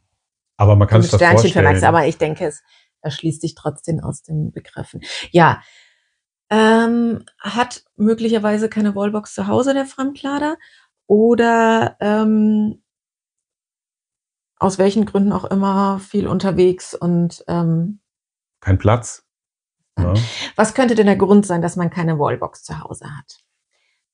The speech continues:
Speaker 1: Ja, du hast eine Mietwohnung und,
Speaker 2: Ja.
Speaker 1: äh, äh, bist im dritten Stock,
Speaker 2: Genau.
Speaker 1: ne? Und kein
Speaker 2: Genau.
Speaker 1: Parkplatz, musst
Speaker 2: Kein
Speaker 1: auf der Straße
Speaker 2: Stellplatz.
Speaker 1: parken. Das ist so der
Speaker 2: Mhm.
Speaker 1: Klassiker in der Stadt.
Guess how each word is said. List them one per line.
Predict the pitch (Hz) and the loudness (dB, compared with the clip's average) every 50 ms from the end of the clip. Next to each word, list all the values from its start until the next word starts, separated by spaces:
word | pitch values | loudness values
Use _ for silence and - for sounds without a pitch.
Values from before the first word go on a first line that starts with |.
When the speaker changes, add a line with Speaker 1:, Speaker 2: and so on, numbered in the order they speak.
| _ _ _ _ _ _ _ _ _ _ - | _ _ _ _ _ _ _ _ _ _ 2
Speaker 1:
Ja, | - 113 101 | 4 4 6
du | 98 113 104 | 6 6 4
hast | 101 110 - - | 4 4 4 4
eine | 107 | 6
Mietwohnung | 101 101 110 123 131 139 139 131 110 | 6 6 4 4 4 4 4 4 2
und, | 101 104 98 | 2 2 0
Speaker 2:
Ja. | 95 - - | -2 -4 -4
Speaker 1:
äh, | - 117 110 110 104 101 92 101 104 - 65 - - 76 - - | 0 2 4 4 4 2 0 -4 -6 -6 -6 -4 -6 -6 -8 -10
äh, | - | -12
bist | 127 120 - 107 117 123 123 117 - | -14 -14 -12 -6 -2 0 0 0 2
im | 120 120 120 | 0 0 2
dritten | 123 131 - 147 | 2 2 2 0
Stock, | 113 - - 180 - - - - _ _ | 0 2 2 0 0 -2 -8 -20 _ _
Speaker 2:
Genau. | 262 - 92 95 107 131 165 | -2 0 2 4 2 2 0
Speaker 1:
ne? | 165 - | -2 0
Und | 123 117 110 107 - | 2 2 2 2 2
kein | 127 123 | -4 -4
Speaker 2:
Genau. | 240 117 113 107 98 | 0 2 2 2 4
Speaker 1:
Parkplatz, | 110 107 117 117 - 139 147 147 - | 2 2 0 2 2 0 0 0 -2
musst | - 110 - | -4 -4 -4
Speaker 2:
Kein | 185 | -4
Speaker 1:
auf | 175 - | -2 0
der | 120 110 | 0 2
Straße | 208 226 151 107 220 214 | 2 2 2 2 2 2
Speaker 2:
Stellplatz. | 107 107 - | 0 0 -2
Speaker 1:
parken. | 123 120 117 - 120 | -2 -4 -2 0 0
Das | 110 104 104 | 0 0 0
ist | - | 0
so | 117 | 0
der | 113 104 95 | 0 2 2
Speaker 2:
Mhm. | |
Speaker 1:
Klassiker | 95 117 - 175 101 - 101 87 | 2 2 2 2 0 0 0 0
in | 92 101 | 2 2
der | 120 117 | 0 0
Stadt. | 117 - 135 - - | 0 -2 -4 -6 -6